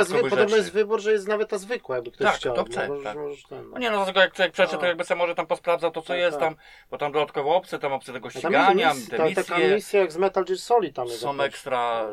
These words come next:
Speaker 2: to, no i poprawiona grafika
Speaker 1: No,
Speaker 2: przede
Speaker 1: no, no.
Speaker 2: wszystkim już na, na tym.
Speaker 1: No tam jest jeszcze przecież ten, no jak ty nie grałeś, to weź se ten, y, Ghost of Tsushima Director's Edition, no to tam masz z tą, z tym dodatkiem Iki Island. No to
Speaker 2: No, no nie, to chyba tego nie ma.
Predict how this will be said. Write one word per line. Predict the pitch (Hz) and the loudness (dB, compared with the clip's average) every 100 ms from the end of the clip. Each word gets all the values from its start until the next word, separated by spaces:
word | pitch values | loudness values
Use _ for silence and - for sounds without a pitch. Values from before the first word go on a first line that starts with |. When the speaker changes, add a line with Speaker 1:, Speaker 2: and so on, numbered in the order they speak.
| 107 101 | -10 -8
Speaker 2:
to, | 139 156 151 135 | -6 -4 -4 -6
no | 131 135 | -4 -4
i | |
poprawiona | 131 143 147 139 | -2 -2 0 0
grafika | 123 123 160 156 | -2 -6 -2 -2
Speaker 1:
No, | |
Speaker 2:
przede | - 139 | -2 -6
Speaker 1:
no, | |
no. | 113 | -10
Speaker 2:
wszystkim | 117 127 | -12 -14
już | 131 135 | -14 -10
na, | 127 | -10
na | 120 117 | -8 -8
tym. | - | -2
Speaker 1:
No | 143 | 2
tam | 180 180 | 6 6
jest | 170 | 4
jeszcze | 180 190 | 0 -2
przecież | 180 175 156 | -2 -6 0
ten, | 262 233 156 | 4 6 4
no | 139 | -2
jak | 135 131 | -4 -4
ty | 147 | -6
nie | 147 | -4
grałeś, | 131 139 147 - | 0 2 0 0
to | 151 139 | -2 0
weź | 143 135 | -2 -4
se | 156 131 | -6 -4
ten, | 147 147 | -4 -2
y, | 143 143 143 143 139 139 135 127 | 0 2 2 2 0 0 -2 0
Ghost | 143 139 | 0 0
of | 135 | -6
Tsushima | - - - 147 147 143 | -6 -8 -6 -2 0 0
Director's | 139 147 208 220 156 135 147 135 | 0 2 2 0 -4 -4 -4 -2
Edition, | 131 123 120 113 | -2 -2 -8 -12
no | 117 | -10
to | 127 | -8
tam | 135 | -6
masz | 131 123 | -6 -8
z | - | -6
tą, | 143 139 - - | -6 -6 -14 -20
z | - | -8
tym | 151 135 | -6 0
dodatkiem | 143 151 147 - 147 143 151 | 2 2 2 -2 -2 0 -4
Iki | 156 - 156 220 | -10 -4 2 4
Island. | 220 123 107 _ | 4 0 -6 _
No | 120 98 | -10 -6
to | 95 | -6
Speaker 2:
No, | 92 | -8
no | 95 | -14
nie, | 104 95 | -14 -14
to | - | -14
chyba | 92 98 | -10 -8
tego | 92 98 | -8 -8
nie | 101 | -10
ma. | 82 | -10